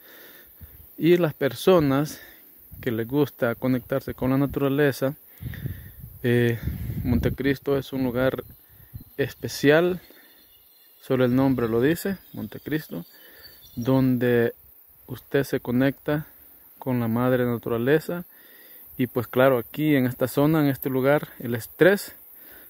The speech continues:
se convierte en su mejor amigo. Les pido que se suscriban a este canal, que compartan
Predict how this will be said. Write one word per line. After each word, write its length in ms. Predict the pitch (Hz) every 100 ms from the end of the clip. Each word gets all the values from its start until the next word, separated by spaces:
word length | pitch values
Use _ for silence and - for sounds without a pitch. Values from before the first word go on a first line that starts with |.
| -
se 160 | - 131
convierte 720 | 123 117 123 135 - 139 -
en 80 | 113
su 160 | - 113
mejor 320 | 110 117 123
amigo. 400 | 123 123 101 90 - - - - - - - - - -
Les 240 | 127 123
pido 420 | - 170 190 185 - - - - - - -
que 120 | -
se 100 | 135
suscriban 560 | 139 147 - 156 139 120
a 20 |
este 200 | 120 147
canal, 440 | - 143 147 165 165 - - - - - - - - - -
que 140 | 147
compartan 720 | - 160 156 143 139 156